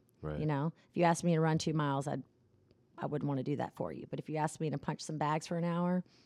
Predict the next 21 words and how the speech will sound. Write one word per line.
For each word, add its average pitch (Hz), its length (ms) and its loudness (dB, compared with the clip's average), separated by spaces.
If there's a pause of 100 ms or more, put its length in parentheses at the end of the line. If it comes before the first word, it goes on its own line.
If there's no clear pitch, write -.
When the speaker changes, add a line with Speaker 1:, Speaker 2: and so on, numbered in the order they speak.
(260)
Speaker 2:
I'll 160 100 2
do 156 120 2
that 135 180 -2
for - 180 -10
you. - 100 -12 (140)
You 113 80 2 (680)
know - 20 -
what 202 60 10
I - 20 10
mean? 202 320 8
Speaker 1:
<laughs> - 20 4
Yeah, 190 300 2 (120)
Speaker 2:
You 202 140 8
just 202 160 8
gotta 208 140 6
Speaker 1:
absolutely. - 80 6
Speaker 2:
find 196 260 10
what 190 80 6
lights 175 300 4
you 170 100 2
up. 220 260 6